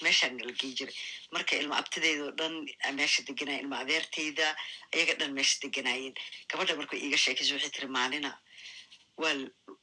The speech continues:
waxbaa la igu sameeyey," tiri, "Waa ooyey." Marka ooyey,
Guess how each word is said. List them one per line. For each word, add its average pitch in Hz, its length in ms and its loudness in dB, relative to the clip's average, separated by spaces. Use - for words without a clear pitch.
waxbaa 170 360 6
la 131 80 -6
igu - 160 -4
sameeyey," 127 400 4
tiri, - 220 -4
"Waa 175 280 -2
ooyey." 190 760 -2
Marka 180 400 2
ooyey, 180 420 -4